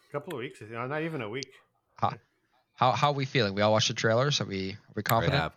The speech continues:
Speaker 3: I am annoyed that they're not releasing it. Why they didn't release it on May the fourth. I feel like it would have been done by then.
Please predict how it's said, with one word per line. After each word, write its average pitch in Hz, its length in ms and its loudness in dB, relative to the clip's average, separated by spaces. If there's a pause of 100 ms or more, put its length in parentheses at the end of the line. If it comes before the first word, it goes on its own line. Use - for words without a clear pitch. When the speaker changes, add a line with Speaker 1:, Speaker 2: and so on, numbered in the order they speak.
Speaker 3:
I 101 120 4
am 127 120 4
annoyed 98 600 2
that 92 160 -6
they're 82 180 0
not 85 220 -2
releasing 80 440 -8
it. 73 120 -12 (160)
Why 82 180 0
they 85 120 0
didn't 80 280 -6
release 76 340 -8
it 76 100 -10
on 73 200 -6
May 76 200 -6
the 71 100 -10
fourth. 71 500 -10
I - 580 -20
feel 180 120 0
like 156 100 -2
it 113 40 2
would 104 100 2
have 85 80 -4
been 78 140 -6
done 85 280 -4
by 69 160 -8
then. 78 300 -10